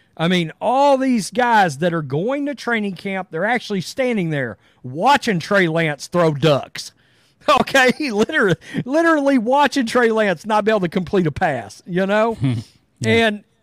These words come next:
Speaker 1: and, you know, it's just not those guys either. Mike Garafolo and Tom Pelissero and all them guys are excellent at their job. But, yeah, I mean, you get the point. Uh, yeah.
Speaker 2: Yeah.
Speaker 1: I would love to do a wrestling show. I just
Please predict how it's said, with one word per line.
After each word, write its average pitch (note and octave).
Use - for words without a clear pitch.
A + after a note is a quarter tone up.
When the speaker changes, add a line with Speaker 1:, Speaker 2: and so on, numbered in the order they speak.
Speaker 1:
and, C#4+
you E4+
know, E4
it's D#4+
just E4+
not B3+
those G#3+
guys F#3+
either. A#3
Mike G3+
Garafolo A3
and G3
Tom G#3+
Pelissero G#3+
and F#3+
all A3+
them A#3
guys G3+
are D#3
excellent C#3+
at A#2
their B2+
job. A#2
But, F3
yeah, C#4+
I D3
mean, F3
you A3+
get D#4+
the D3
point. E3
Uh, F#3
yeah. C3+
Speaker 2:
Yeah. D#3
Speaker 1:
I -
would F3
love F3+
to E3
do E3+
a D#3+
wrestling D#3+
show. D#3
I B2+
just C3